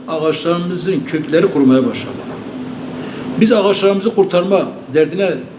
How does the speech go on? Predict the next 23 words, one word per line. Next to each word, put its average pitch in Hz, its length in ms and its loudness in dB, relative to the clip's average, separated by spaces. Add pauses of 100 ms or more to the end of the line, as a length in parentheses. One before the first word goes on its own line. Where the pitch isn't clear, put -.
(140)
düşmüşken 202 600 2 (1400)
geçen 190 360 4
yıl 170 200 2 (140)
fiyatlar 180 360 2
iki - 320 -2
yüz 226 200 4
T 156 200 4
L 131 160 0
civarında 170 640 2
olup 170 300 6 (760)
fıstığımız 190 400 2
yerinde, 165 320 6 (180)
yerde 165 280 4
sürünürken 151 640 -2 (520)
bu 247 80 8
yıl 208 200 6 (580)
biraz 202 320 6 (340)
fıstık - 320 -4
fiyatları 151 520 2 (280)
düzeldi. 170 580 4 (840)
Ancak 208 520 4
bildiğiniz 180 460 2
gibi 165 280 2